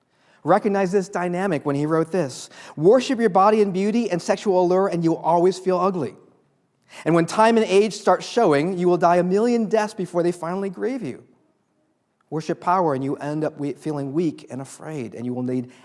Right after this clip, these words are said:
ever more power over others to numb you to your own fears. Worship your intellect, being seen as smart, and you will end up feeling stupid, a fraud, always on the verge of being found out." See, my friends, any other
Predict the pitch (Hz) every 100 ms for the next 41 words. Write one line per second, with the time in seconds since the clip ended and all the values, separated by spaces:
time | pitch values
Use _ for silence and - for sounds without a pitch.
0 | _ 160 175 180 175 165 160 - 151 151
1 | 151 143 131 127 123 120 - 120 131 143
2 | 151 151 151 131 120 131 147 143 160 175
3 | 143 107 _ _ _ _ _ _ _ _
4 | _ _ _ _ _ _ _ - 123 127
5 | 135 139 143 143 117 - - _ 113 143
6 | 143 160 139 - 147 135 127 127 127 127
7 | 131 - - 147 156 156 - 156 160 -
8 | 185 - 95 - - 165 160 98 - _
9 | _ _ _ _ - 127 139 139 135 131
10 | 120 113 104 113 104 107 104 - 101 104
11 | - 101 95 - _ _ _ _ _ _
12 | _ _ _ _ _ _ _ _ _ _
13 | _ _ _ _ - 202 180 185 170 185
14 | 240 196 190 175 160